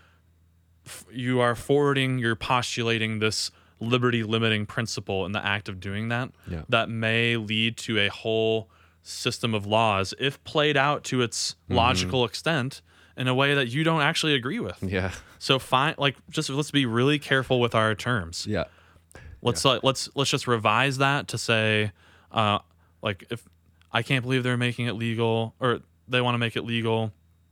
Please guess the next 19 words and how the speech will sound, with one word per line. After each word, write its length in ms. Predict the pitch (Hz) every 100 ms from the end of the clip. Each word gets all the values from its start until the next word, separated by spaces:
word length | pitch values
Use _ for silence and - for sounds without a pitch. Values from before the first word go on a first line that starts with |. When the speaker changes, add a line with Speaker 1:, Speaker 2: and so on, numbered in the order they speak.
| _ _ - -
Speaker 1:
uh, 300 | 110 107 107
"it 120 | 117
causes 400 | - 110 104 101
harm 500 | - 104 101 101 98 -
to 160 | 107
a 20 | 95
child." 460 | - 90 82 85 - _ -
Speaker 2:
Mm-hmm. 120 | 92
Speaker 1:
Ah, 300 | 170 117 85 - _
okay. 280 | 113 135 98 - - -
Now 260 | 120 113 123
that's 240 | 123 -
in 140 | 120 110
line 380 | 104 107 110 107
with 360 | 101 98 - _ _ _ _ _ _
the, 440 | 107 113 104 98 101 _ _ -
the 80 | 113
harm 340 | - 113 107
principle, 580 | - 101 - 101 101